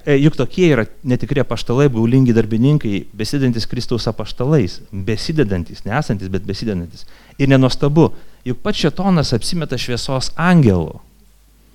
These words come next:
Tad nieko ypatingo, jei jo tarnai apsimeta teisumo tarnais,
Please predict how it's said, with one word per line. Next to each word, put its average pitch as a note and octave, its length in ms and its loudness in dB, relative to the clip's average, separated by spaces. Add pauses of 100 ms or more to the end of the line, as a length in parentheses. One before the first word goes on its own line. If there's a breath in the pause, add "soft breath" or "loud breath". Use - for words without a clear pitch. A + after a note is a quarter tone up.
(420 soft breath)
Tad C3+ 160 0
nieko E3+ 240 8
ypatingo, D3 480 2
jei C#3+ 320 4
jo D3+ 180 6
tarnai D3+ 440 2
apsimeta A2+ 560 -2
teisumo A2 580 -2
tarnais, C#3+ 520 -2